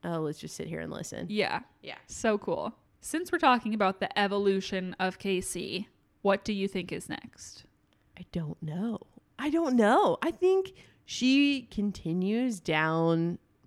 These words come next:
Speaker 1: probably the golden hour path where it still has, like, probably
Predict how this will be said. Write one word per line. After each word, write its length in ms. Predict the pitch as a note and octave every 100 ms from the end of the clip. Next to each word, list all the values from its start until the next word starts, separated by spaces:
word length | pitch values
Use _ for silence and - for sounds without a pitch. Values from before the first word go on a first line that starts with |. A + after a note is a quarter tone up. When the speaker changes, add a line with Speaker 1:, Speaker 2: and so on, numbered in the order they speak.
| -
Speaker 1:
probably 840 | F3+ A3 C4 G#3 F3+ F3 E3+ F3 - _ _ _ _ _ -
the 100 | D#3+
golden 420 | D#3+ E3+ E3+ D#3
hour 260 | D#3+ D#3
path 480 | D3 D3+ E3 D#3 E3 -
where 400 | E3 D#3 D3+ D3+
it 140 | F#3+ F#3+
still 200 | G#3+ A3
has, 320 | G3+ F3+ E3+
like, 320 | D#3 C#3+ -
probably 520 | F3 E3 E3 D#3+ D#3